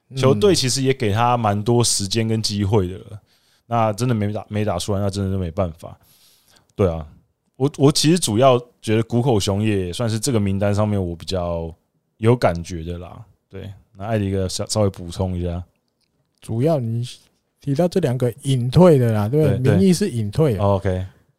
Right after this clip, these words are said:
Speaker 2: 那要讲战例外的。
Speaker 1: 隐退其实这两个很简单嘛，就是一直都有伤在身。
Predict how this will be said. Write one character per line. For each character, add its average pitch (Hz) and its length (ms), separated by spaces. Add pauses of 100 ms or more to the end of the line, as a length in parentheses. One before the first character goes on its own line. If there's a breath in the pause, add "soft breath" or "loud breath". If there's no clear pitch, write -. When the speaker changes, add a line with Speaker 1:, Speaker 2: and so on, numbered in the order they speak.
(160)
Speaker 2:
那 104 100
要 113 80
讲 101 160
战 110 180
例 107 140
外 98 220
的。 92 140 (960)
Speaker 1:
隐 127 180
退 160 160
其 135 100
实 123 60
这 165 120
两 123 160
个 101 160 (280)
很 110 120
简 110 160
单 107 140
嘛， 92 100
就 110 140
是 104 240 (640)
一 117 100
直 110 140
都 117 260 (320)
有 82 240
伤 104 320
在 104 180
身。 85 320